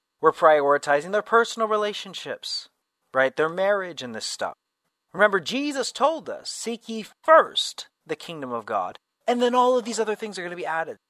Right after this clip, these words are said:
unto you." God has to be first. And if we put our loved ones ahead of God, those now become an idol for us. In the same way, if we put our finances and our business ambitions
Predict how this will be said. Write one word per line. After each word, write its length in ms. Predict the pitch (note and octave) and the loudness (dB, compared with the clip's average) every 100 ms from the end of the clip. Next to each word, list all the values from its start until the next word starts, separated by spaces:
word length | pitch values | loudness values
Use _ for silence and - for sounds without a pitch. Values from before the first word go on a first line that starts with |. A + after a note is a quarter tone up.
| - | -10
unto 280 | E3 E3 D#3+ | -10 -10 -14
you." 260 | A#2+ - _ _ _ _ _ _ - | -14 -18 _ _ _ _ _ _ 4
God 240 | G3 G#3 | 6 6
has 460 | - - A3 A#3 - | 4 -2 -4 -4 -4
to 100 | A#3 | -6
be 120 | G3+ | -8
first. 720 | F3+ - D4 C4 - - - _ _ _ F3+ | -6 0 0 0 -4 -10 -12 _ _ _ 0
And 140 | F#3 | 0
if 80 | F#3 | 0
we 140 | G#3+ | -4
put 440 | - A#3+ B3+ G#3 - | -4 2 2 2 0
our 180 | - F3 | 8 8
loved 500 | F#3 F3+ F#3 A#3+ - | 8 4 4 4 0
ones 500 | E3 C3 G2+ A#2+ D3 - | -8 -4 -4 -8 -12 -6
ahead 320 | D3+ - G3+ | -4 -2 -2
of 160 | F3 D3 | -2 0
God, 400 | G#3+ F#3 D#3 - _ _ B2 | 2 4 2 -4 _ _ -20
those 960 | B2+ D#3+ A#3 D4+ D#4 D3 B2+ - - _ _ _ C#3+ | -4 4 6 6 2 -4 -8 -10 -10 _ _ _ 0
now 260 | G#3+ A#3 | 6 8
become 320 | A#3 A3+ A3 | 6 0 -4
an 120 | G#3+ A3 | -2 0
idol 440 | G3+ A#3 C#4 C4 | 0 -2 -4 -10
for 320 | - A#3+ A3+ | -10 -6 -2
us. 480 | C3 - - - - _ _ - | -2 -4 -12 -18 -20 _ _ -10
In 100 | G3+ | -6
the 80 | G#3 | -2
same 300 | - B3+ C4+ | 2 2 4
way, 120 | C#4+ | 2
if 100 | G#3 | 2
we 100 | G#3 | -2
put 200 | - G#3 | 4 8
our 140 | G3+ A3 | 8 8
finances 840 | A3+ B3+ D4+ C4+ F#3 - G3+ F3 | 6 6 4 -2 -4 -4 -4 -4
and 100 | D#3+ | -2
our 380 | E3+ A#3 A3+ - _ _ _ - | 6 6 6 2 _ _ _ -2
business 420 | C#4 C4 D4 - | -2 -2 -4 -4
ambitions 880 | B3+ A#3+ D#4 D#4+ - C3+ A#2+ - | -4 -2 -4 -4 -6 -8 -10 -18